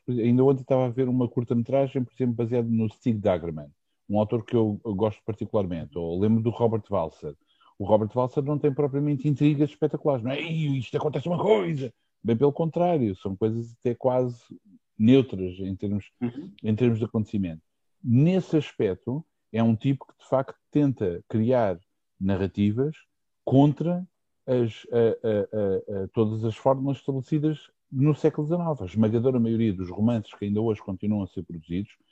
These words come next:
Speaker 1: seguem ainda a estrutura do século dezenove. A maior parte das bandas desenhadas, eh, segue a estrutura do século dezenove, não é?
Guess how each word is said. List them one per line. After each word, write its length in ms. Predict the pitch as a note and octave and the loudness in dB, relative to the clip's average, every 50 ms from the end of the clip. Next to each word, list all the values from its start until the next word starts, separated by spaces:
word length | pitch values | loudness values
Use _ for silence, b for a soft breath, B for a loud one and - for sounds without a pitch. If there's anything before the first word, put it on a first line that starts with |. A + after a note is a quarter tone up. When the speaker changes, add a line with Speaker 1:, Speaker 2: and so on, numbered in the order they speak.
| _ _ _ _ _ | _ _ _ _ _
Speaker 1:
seguem 600 | _ - - G2+ F2+ F2+ F2+ G2 F#2+ F#2 G2 G#2+ | _ -4 0 0 0 0 0 -2 -2 0 0 0
ainda 160 | A2+ A2+ A#2+ | 2 2 0
a 40 | A#2+ | -2
estrutura 460 | A#2 - - C3 B2 - C#3 C#3 C#3+ | -2 -4 -8 -8 -6 -4 -4 -4 -4
do 80 | C3 - | -2 -2
século 240 | D3 C#3+ - D3 | -4 -4 -4 -4
dezenove. 360 | D3 D#3+ D#3+ D#3 D#3+ D#3 B2+ F#2 | -4 -2 -2 -2 -2 -2 -4 -6
A 20 | |
maior 180 | E2 E2 E2 - | -6 -8 -8 -8
parte 200 | F2 F2 - - | -8 -8 -8 -6
das 80 | E2 | -6
bandas 220 | F2+ F#2 F#2+ F2+ F2 | -4 -4 -4 -6 -6
desenhadas, 500 | F2 F#2+ A#2 C#3+ F3 D#3+ C3 G#2+ G2 - - E2 | -4 -2 0 0 0 0 -2 -4 -6 -8 -10 -10
eh, 180 | F2 G2 F#2+ F2+ | -10 -8 -10 -10
segue 380 | _ _ G#2+ G2+ F#2+ F2+ F2 - - | _ _ -4 -4 -2 -4 -6 -10 -16
a 320 | D3 E3+ - _ _ _ - | -18 -18 -18 _ _ _ -8
estrutura 400 | - A#2 G#2+ G2 - G#2+ G#2 G2+ | -4 -4 -2 0 0 0 -2 -2
do 60 | - | -2
século 240 | - F#2+ - - F#2 | -4 -6 -6 -6 -8
dezenove, 400 | F2+ F2+ F2+ E2 D#2+ D#2 D2+ D2+ | -6 -6 -4 -6 -6 -8 -10 -10
não 140 | D#2+ E2+ F2+ | -8 -6 -4
é? 400 | G#2 A#2+ B2+ A#2+ A2 G2 F2+ E2+ | -2 0 0 0 0 0 -2 -4